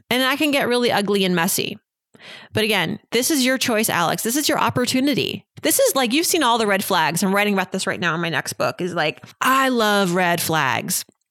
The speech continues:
A lot of people will be afraid of them. Red flags are your friends telling you exactly what you're dealing with. If you're willing to see that,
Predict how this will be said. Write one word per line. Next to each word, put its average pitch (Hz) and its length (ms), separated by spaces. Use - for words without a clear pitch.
A - 40
lot 190 140
of 202 60
people 226 240
will 220 100
be 214 160
afraid 214 360
of 196 100
them. 202 400
Red 233 320
flags 240 680
are 196 120
your 175 180
friends 180 800
telling 254 460
you 254 140
exactly 220 1080
what 196 280
you're 190 260
dealing 233 380
with. - 420
If 240 160
you're 277 140
willing 277 380
to 277 120
see 262 320
that, 170 280